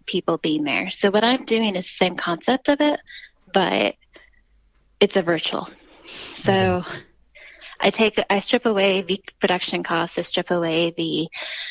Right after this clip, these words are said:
Speaker 1: um, tents, I strip away or buildings or whatever, um, and basically take the heart of what it all is all about and put that into a virtual space.
Speaker 2: I got you. And if I understood on your site,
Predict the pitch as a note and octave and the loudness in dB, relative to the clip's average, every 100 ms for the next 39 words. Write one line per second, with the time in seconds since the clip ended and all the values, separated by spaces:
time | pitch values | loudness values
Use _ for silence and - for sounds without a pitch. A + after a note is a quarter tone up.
0 | - - - - - - - - B3 A#3+ | -12 -16 -10 -2 -2 0 -2 2 2 2
1 | A3+ F#3+ F3+ F#3+ F#3+ F3 F3 F3+ F3+ E3+ | 2 0 2 0 0 0 2 2 2 2
2 | - F3 - A3 A3 G3+ G3+ F#3 F#3 F3+ | 2 2 4 4 4 0 -2 0 0 2
3 | F3+ F3 F3+ E3+ F3 - - - F3+ - | 2 2 2 0 0 -4 -8 -2 0 0
4 | - F#3 - _ _ G3 F#3 F#3 - _ | -4 -8 -20 _ _ -4 -4 -6 -14 _
5 | G3+ G#3 G3 - F3+ - G3 - - F#3 | 4 4 0 0 -2 0 -2 -2 -2 0
6 | F#3 - F3+ E3+ F3+ E3+ E3+ F3+ E3+ - | 0 0 -2 -2 -2 0 0 0 -2 0
7 | G3 E3+ E3 D#3+ E3+ G3+ - _ - - | 0 0 0 -2 0 0 -2 _ -20 -20
8 | _ - F#3+ G3+ F3+ E3+ - F3 F3 - | _ -8 -4 -2 0 0 0 -4 -4 -4
9 | F3 E3 E3 - E3+ D3+ - - - - | -4 -4 -4 -4 -4 -4 -4 -6 -8 -12
10 | - - - - - - - - _ _ | -12 -12 -14 -16 -20 -20 -20 -20 _ _
11 | _ B2+ A2 G#2+ - B2 - - - _ | _ -8 -6 -6 -8 -12 -14 -20 -20 _
12 | _ _ _ _ _ - C3+ C#3 C#3 G3+ | _ _ _ _ _ -10 -6 -4 -4 -6
13 | F#3+ - F3+ E3 C3 - _ _ _ _ | -6 -6 -4 -4 -6 -14 _ _ _ _
14 | B2+ B2+ B2 C#3+ D#3+ - B2 A2+ G#2+ | 0 2 2 2 -2 -4 -4 -4 -6